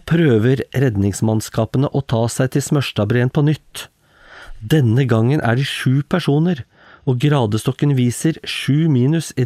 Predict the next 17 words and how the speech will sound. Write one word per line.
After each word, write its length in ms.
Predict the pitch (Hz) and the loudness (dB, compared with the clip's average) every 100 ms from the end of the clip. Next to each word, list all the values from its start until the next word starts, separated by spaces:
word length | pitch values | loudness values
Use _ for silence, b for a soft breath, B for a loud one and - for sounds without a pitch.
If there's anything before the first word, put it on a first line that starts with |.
| 117 | 0
det 140 | 110 | 0
de 80 | 120 | 0
forlater 400 | 123 104 98 120 | 0 -2 -2 -2
hytta. 320 | 117 - 113 - b b b b b b b - | -4 -2 -6 -6 b b b b b b b -2
Det 80 | 104 | 0
er 120 | 107 | 2
dårlig 300 | 165 151 151 - | 2 2 2 -2
sikt, 460 | 175 - - - b b b - | -6 -6 -20 -20 b b b -2
og 160 | 117 | 2
vindkastene 720 | 151 147 107 127 - - 156 | 4 2 2 -2 -2 -2 2
gjør 240 | 131 117 123 | 2 2 0
at 160 | - | 0
de 80 | 135 | 0
må 80 | 139 | 0
stoppe 320 | - 156 - | -4 -6 -6
flere 400 | 127 - 107 135 | -4 0 0 2
ganger. 320 | 135 107 110 | 2 2 0